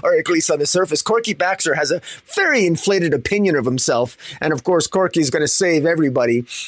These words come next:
And, um, it's, it, it's very well done. The voices of all these children are well kept here. And, you know, it, it's funny, we, we, we just gave sort of a, we, we made an observation about the Dead Boy detectives about,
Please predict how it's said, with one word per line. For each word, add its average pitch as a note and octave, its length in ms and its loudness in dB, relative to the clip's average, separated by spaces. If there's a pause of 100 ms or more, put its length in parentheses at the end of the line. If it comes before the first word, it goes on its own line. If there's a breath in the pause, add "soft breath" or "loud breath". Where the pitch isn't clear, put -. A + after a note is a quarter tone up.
(240 loud breath)
And, C#3+ 420 0
um, D3 280 0 (580 loud breath)
it's, - 400 0
it, F3 240 -2
it's - 220 -2
very D#4 220 0
well F3 260 2
done. C#3+ 420 -2
The D#3 160 0
voices A#3 420 0
of E3 120 0
all D#3+ 160 2
these D3 200 0
children C#3 460 0
are A#2+ 80 2
well C3 200 2
kept - 340 -4
here. B2 160 2
And, B2+ 180 -2 (180 loud breath)
you D#3+ 120 -2
know, E3 300 0 (480)
it, E3+ 160 0
it's E3 140 0
funny, G#3 220 0
we, E3 160 2
we, D3 360 2
we D3 180 0
just E3+ 280 -2 (260)
gave D3+ 260 0
sort E3 180 0
of D3 80 0
a, B2 120 -2 (560)
we, C#3 240 -2
we C#3+ 140 0
made F3 160 0
an D#3+ 80 0
observation D3+ 560 0
about C3+ 220 0
the - 80 -6
Dead D#3+ 240 -2
Boy C3+ 160 4
detectives B2 520 -4
about, A#2+ 280 0